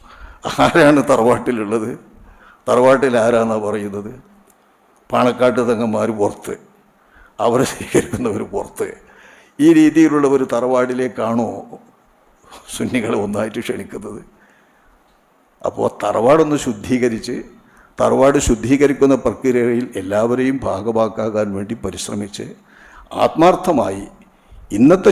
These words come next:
ചുറ്റുപാടിൽ ബഹുസ്വര ഇന്ത്യയിൽ, മതേതര ഇന്ത്യയിൽ, മതേതരത്വം തന്നെ ചോദ്യം ചെയ്യപ്പെടുന്ന വിധം കലുഷമായ വർഗീയ വിഷം വമിച്ചുകൊണ്ടിരിക്കുന്ന ഇന്ത്യയിൽ, മുസ്ലിങ്ങൾ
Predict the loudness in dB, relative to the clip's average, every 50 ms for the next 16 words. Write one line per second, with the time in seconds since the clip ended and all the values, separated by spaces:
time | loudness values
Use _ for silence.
0 | 2 2 -4 -2 -2 -2 0 0 0 0 -2 -4 -8 -12 -14 -20 -20 -20 -20 _
1 | _ _ _ _ _ _ _ _ _ -6 -6 -4 -2 -2 -4 -4 0 2 2 2
2 | 2 0 0 -2 -2 -2 -4 -4 -4 -6 -10 -14 -18 -20 -20 _ _ -20 _ _
3 | _ _ _ _ _ _ _ _ _ _ _ _ _ -4 -2 0 2 2 2 4
4 | 6 6 6 4 2 0 0 -2 -2 -4 -4 -6 -8 -10 -16 -20 -20 -20 -20 -20
5 | -20 -20 -20 -20 -8 -6 -4 -2 2 2 4 4 6 6 6 4 4 2 2 2
6 | 2 4 4 6 6 6 4 4 2 0 0 0 0 0 0 2 2 2 2 0
7 | 0 -2 0 0 0 -2 -2 -4 -6 -4 -2 -2 -2 -2 -6 -8 -14 -20 -20 -20
8 | -20 -20 -20 _ _ _ -20 -20 0 2 4 4 4 6 6 6 8 8 8 6
9 | 6 6 4 4 2 2 -2 -2 0 2 4 4 6 4 2 0 0 0 0 0
10 | 0 0 0 -2 -4 0 0 2 2 2 0 0 -4 -6 -4 0 2 2 2 2
11 | -2 -4 -6 -6 -6 -8 -10 -10 -12 -14 -16 -20 _ _ _ _ _ _ _ _
12 | _ _ _ _ -6 -4 -4 -4 -4 0 2 4 4 6 6 6 4